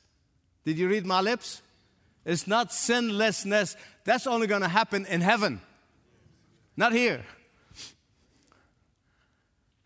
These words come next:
The mark of spiritual maturity in Christ is growing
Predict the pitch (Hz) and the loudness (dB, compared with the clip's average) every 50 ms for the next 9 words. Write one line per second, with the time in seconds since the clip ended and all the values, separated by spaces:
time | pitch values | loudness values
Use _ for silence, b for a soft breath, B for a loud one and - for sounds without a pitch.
0 | b b b b b b _ _ _ - 170 170 175 202 240 269 294 294 - - | b b b b b b _ _ _ -2 0 2 2 2 4 4 4 2 2 0
1 | 269 247 214 - - - - - 285 285 285 226 - - 262 240 233 226 226 202 | 0 0 0 0 -4 -4 0 0 2 2 2 2 0 0 2 2 2 2 0 0
2 | - - 247 269 269 262 226 - 254 240 220 214 208 180 - - 240 269 277 269 | 0 0 0 2 2 0 0 0 0 2 2 2 0 -2 -4 -2 0 0 2 2
3 | 247 214 160 - - - - - - - _ _ b b b b b b b b | 2 0 -2 -4 -8 -12 -16 -20 -20 -20 _ _ b b b b b b b b
4 | b b b _ _ 214 233 196 156 170 135 180 208 233 269 269 269 254 247 226 | b b b _ _ -2 0 0 -2 -2 0 2 2 2 4 4 2 2 2 0
5 | 220 | -2